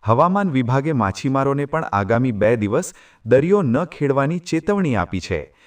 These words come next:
કારણ કે દરિયામાં પવનની ઝડપ વધી શકે છે અને પરિસ્થિતિ જોખમી બની શકે છે. સ્વાસ્થ્યની દ્રષ્ટિએ પણ આ મિશ્ર વાતાવરણ સાવચેત રહેવાની જરૂરિયાત બતાવે છે.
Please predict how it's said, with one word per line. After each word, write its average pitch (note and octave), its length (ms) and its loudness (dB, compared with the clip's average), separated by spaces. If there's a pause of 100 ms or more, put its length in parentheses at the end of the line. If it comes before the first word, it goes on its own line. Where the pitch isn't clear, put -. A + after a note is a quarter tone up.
(260)
કારણ G2+ 260 0
કે G#2 160 -2
દરિયામાં G#2+ 560 0
પવનની A2+ 400 0
ઝડપ G2 360 -2
વધી F#2+ 320 -2
શકે F#2+ 320 -4
છે - 320 -10 (360)
અને E3 160 -2
પરિસ્થિતિ D3 600 -2
જોખમી B2 460 -2
બની G2+ 240 0
શકે F2 300 -6
છે. - 340 -10 (800)
સ્વાસ્થ્યની F#3 680 0
દ્રષ્ટિએ E3 440 -2
પણ E3+ 200 -2
આ D3 100 0
મિશ્ર C#3+ 380 -2
વાતાવરણ B2 560 0
સાવચેત D#3 600 -2
રહેવાની A#2 380 0
જરૂરિયાત G2 460 0
બતાવે E2 420 -2
છે. - 340 -10